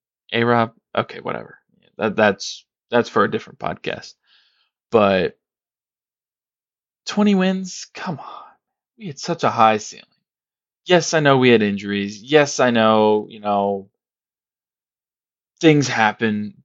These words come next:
But, man, this team, I'm disappointed. I'm just disappointed. There's no really other way to s-, put it. I mean, we're tied for worst in the Efer-, Eastern Conference. We're, like, the fifth worst team in the league right now.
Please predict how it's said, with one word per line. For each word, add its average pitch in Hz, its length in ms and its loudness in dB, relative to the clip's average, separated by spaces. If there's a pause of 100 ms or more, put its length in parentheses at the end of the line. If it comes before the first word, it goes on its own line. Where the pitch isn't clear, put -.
But, 123 260 -8 (760)
man, 143 380 2
this 151 200 0
team, 123 520 0 (420)
I'm 131 160 2
disappointed. 104 580 -4 (460)
I'm 156 160 -2
just 185 180 -2
disappointed. 175 580 -2
There's 139 200 2
no 170 140 6
really 143 280 8
other 107 180 4
way 95 140 0
to 87 80 -10
s-, - 280 -18 (180)
put 92 120 -4
it. 90 140 -4
I - 60 -10
mean, 98 180 -14
we're 104 120 -4
tied 160 280 2
for 151 80 4
worst 131 320 4
in 120 60 -4
the 113 120 -2
Efer-, 113 300 -4
Eastern 123 320 -6
Conference. 104 580 -2
We're, 104 120 -4
like, 98 240 0
the 101 80 -6
fifth - 340 -4
worst 117 300 -2
team 107 180 -6
in 101 60 -6
the 98 80 -2
league 98 180 0
right 98 200 0
now. 95 360 -4